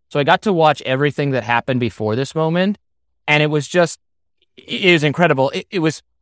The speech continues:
vastly different if you had watched, if you watched everything that happened before and actually what was happening at that time from kind of slightly different angles in less, uh, less misleading way. So they were the, the, they were not,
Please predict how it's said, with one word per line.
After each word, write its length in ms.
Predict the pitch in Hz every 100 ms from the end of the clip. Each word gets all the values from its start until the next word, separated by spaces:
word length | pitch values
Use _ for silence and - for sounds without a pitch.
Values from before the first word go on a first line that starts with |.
| _ _ _
vastly 500 | 185 208 208 - 170
different 460 | 143 135 - 90 -
if 120 | 127
you 140 | 139
had 140 | 135 127
watched, 420 | 135 131 131 -
if 140 | 139
you 100 | 135
watched 260 | 131 131 131
everything 300 | 135 151 143
that 120 | 135
happened 260 | 131 131 127
before 320 | 117 131 131
and 100 | 120
actually 300 | 117 - 127
what 160 | 113
was 100 | 113
happening 460 | - 117 113 120 113
at 140 | 110
that 180 | 113 110
time 260 | - 113 113
from 140 | 113
kind 160 | 107 107
of 60 | -
slightly 280 | 107 87
different 300 | 107 104 107
angles 340 | 82 107 117 113
in 120 | 95
less, 180 | 95 - -
uh, 160 | - 98
less 240 | 104 -
misleading 500 | 101 101 107 107 101
way. 260 | 98 113 127 - _ _
So 120 | 156
they 140 | 175
were 240 | 180 180 180
the, 120 | 156
the, 300 | - 147 139 - _ _ -
they 140 | 170
were 140 | 175 175
not, 340 | 175 190 196